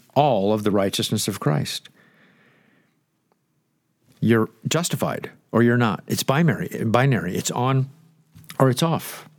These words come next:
You are washed, sanctified, and justified, First Corinthians chapter six. When I work on the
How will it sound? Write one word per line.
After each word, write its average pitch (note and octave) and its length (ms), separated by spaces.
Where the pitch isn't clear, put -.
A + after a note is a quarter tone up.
You D3 160
are C3+ 100
washed, B2 520
sanctified, C#3+ 680
and C3+ 140
justified, C#3 640
First - 240
Corinthians G#2+ 380
chapter G2+ 280
six. - 600
When A2+ 100
I A2 340
work C3 320
on A2 180
the E2+ 540